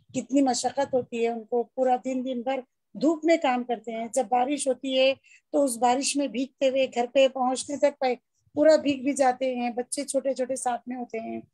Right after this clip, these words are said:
एक मरतबा जब घर से सुबह निकल जाते हैं तो शाम तक, अ, म-, पूरा पाँच छः बजे तक काम करके खेत में से जब, अ, अपने खल, अ,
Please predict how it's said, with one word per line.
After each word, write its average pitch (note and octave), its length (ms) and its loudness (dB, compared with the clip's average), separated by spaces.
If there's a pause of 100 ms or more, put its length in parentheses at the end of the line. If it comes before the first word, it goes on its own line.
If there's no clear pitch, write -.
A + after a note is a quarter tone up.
(420)
एक D4 220 0
मरतबा C4+ 340 -2
जब B3+ 180 -2
घर B3 160 -2
से C#4 180 0
सुबह C4 300 -2
निकल B3+ 280 -4
जाते B3+ 280 -2
हैं C4 180 -6
तो C4 120 -6
शाम B3 360 -8
तक, B3+ 160 0 (580)
अ, B3 120 4
म-, B3 360 2 (100)
पूरा C4+ 180 4 (100)
पाँच B3+ 280 -4
छः B3+ 160 0
बजे B3 220 -2
तक C4+ 180 -6
काम B3+ 260 0
करके C4 340 -6
खेत - 320 -4
में B3 160 -4
से B3 240 -2 (400)
जब, A#3 160 0
अ, A#3+ 500 2 (800)
अपने B3 280 0
खल, C4 400 2
अ, B3 320 2